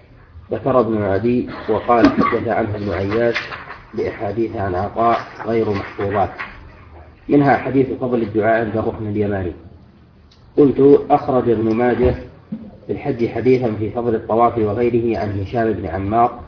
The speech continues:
عن إسماعيل، فقال في روايته: حميد بن أبي سوية، بفتح المهملة وكسر الواو وتشديد المثناه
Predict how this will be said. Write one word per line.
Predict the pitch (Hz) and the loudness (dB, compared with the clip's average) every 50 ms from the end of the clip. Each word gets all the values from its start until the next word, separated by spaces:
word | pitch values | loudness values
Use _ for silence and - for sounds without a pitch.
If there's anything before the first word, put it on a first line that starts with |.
| - - - - - - - | -18 -20 -20 -20 -20 -18 -14
عن | 85 87 98 | -10 -6 -6
إسماعيل، | 98 92 - 120 110 107 98 113 113 107 104 | -6 -6 -4 -4 -2 0 0 2 2 0 0
فقال | 104 - - 120 104 92 104 113 113 107 104 | -4 -6 -8 -8 -4 0 2 2 2 2 0
في | - 117 107 101 101 101 | 0 -2 0 0 0 0
روايته: | 101 98 98 107 117 110 123 120 113 110 - - | 0 0 0 0 -2 0 0 -2 -2 -2 -6 -8
حميد | - 117 113 120 117 110 110 | -6 -4 -2 0 0 0 -2
بن | 101 95 104 | -4 -4 -4
أبي | 87 98 104 110 107 92 | -6 -4 -4 -4 -4 -4
سوية، | - - 104 104 101 95 90 92 - - - - - - - - - - - - - - - | -4 -4 -4 -4 -2 -2 -4 -4 -6 -8 -14 -18 -18 -18 -20 -20 -20 -20 -20 -20 -14 -10 -10
بفتح | - - 123 113 - - | -6 -4 -6 -6 -6 -8
المهملة | 123 113 110 104 92 104 104 117 117 117 107 - 113 107 | -6 -6 -4 -4 -4 -4 -2 -2 -2 -2 -2 -2 -2 -2
وكسر | 95 - 110 - - 110 | -2 -4 -6 -8 -4 -4
الواو | 104 101 101 110 113 120 120 | -4 -2 0 0 2 2 2
وتشديد | 117 110 107 107 - 104 - - 117 110 104 | 2 0 -2 -4 -8 -12 -6 -4 -2 -2 -2
المثناه | 107 101 98 95 - 101 101 104 110 123 131 131 - - | -2 -4 -4 -6 -6 -6 -4 -2 0 0 0 -2 -4 -8